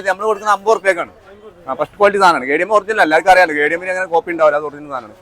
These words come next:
അമ്പത് റുപ്യ. പിന്നെ നോറ് റുപ്യ, ആ ബോട്ടിൻ്റെ കോപ്പിയിൽ വരുന്നത് നൂറ് റുപ്യ ഉണ്ട്. പിന്നെ ഒരുപാട് ഐറ്റംസ് ഉണ്ട്, നൂറ് റുപ്യ, നൂറ്റി അമ്പത് റുപ്യ, പല റേറ്റിലും വരുന്നുണ്ട്.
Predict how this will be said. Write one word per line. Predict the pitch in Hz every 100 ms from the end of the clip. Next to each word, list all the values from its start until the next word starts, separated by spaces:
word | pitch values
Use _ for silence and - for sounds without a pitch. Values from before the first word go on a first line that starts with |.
| _ - - 143
അമ്പത് | 160 160
റുപ്യ. | 151
പിന്നെ | 180 214
നോറ് | 202 214
റുപ്യ, | 196 196
ആ | 180
ബോട്ടിൻ്റെ | 180 190 196
കോപ്പിയിൽ | 185 180 190
വരുന്നത് | 180 175 170
നൂറ് | 156 156
റുപ്യ | 160 147 147
ഉണ്ട്. | 143 147 _ _ _ -
പിന്നെ | 175 208
ഒരുപാട് | 214 233 240
ഐറ്റംസ് | 240 240 226
ഉണ്ട്, | 220 202
നൂറ് | 190 196
റുപ്യ, | 202 202 196
നൂറ്റി | 190 196
അമ്പത് | 190 190
റുപ്യ, | 180
പല | 185 202
റേറ്റിലും | 185 175 170
വരുന്നുണ്ട്. | 165 170